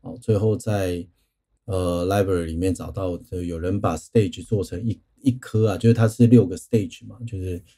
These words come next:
有人在，有人把 Stages 做成一颗 Stage，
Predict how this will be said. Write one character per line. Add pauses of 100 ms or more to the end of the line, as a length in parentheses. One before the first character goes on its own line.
(160)
有
人
在，
有
人
把
Stages
做
成
一
颗
Stage，